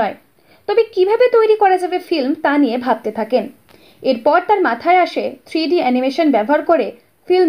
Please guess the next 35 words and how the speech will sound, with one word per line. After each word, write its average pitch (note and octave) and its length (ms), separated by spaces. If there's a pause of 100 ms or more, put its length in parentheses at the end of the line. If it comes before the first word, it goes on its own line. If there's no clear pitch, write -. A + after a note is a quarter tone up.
বানানোর G#3 360
কথা। G#3+ 220 (680)
এরপর E4 380 (140)
প্রাথমিকভাবে F4+ 680
একটি E4 160 (100)
ফিল্ম F4+ 260
বানিয়ে F4+ 360
তা - 80 (180)
দেখাতেই A#3+ 460
খুব D#4 100 (100)
পছন্দ D#4+ 300 (100)
হয় A#3 160 (160)
আধিকারিকদের। A3 560 (760)
এরপর C#4+ 380 (180)
বিডিও D4+ 260 (100)
অফিস C#4 260 (100)
ও C4 60 (100)
জলপাইগুড়ি E4+ 640
পৌরসভার D4+ 580
পক্ষ B3+ 160 (160)
থেকে F#4 220 (420)
তাকে D4 200 (160)
এই D#4+ 80 (100)
জাতীয় C4 320 (100)
ফিল্ম E4+ 220
বানানোর F4 380 (180)
কথা C4+ 220
বলা G#3+ 300
হয়। B3 160 (680)
এইভাবে G#4 260 (120)
দশটি C#4 280 (120)
ফিল্ম F4 300
দিয়ে C#4 200
একটি C#4+ 160 (100)
সিরিজ E4 260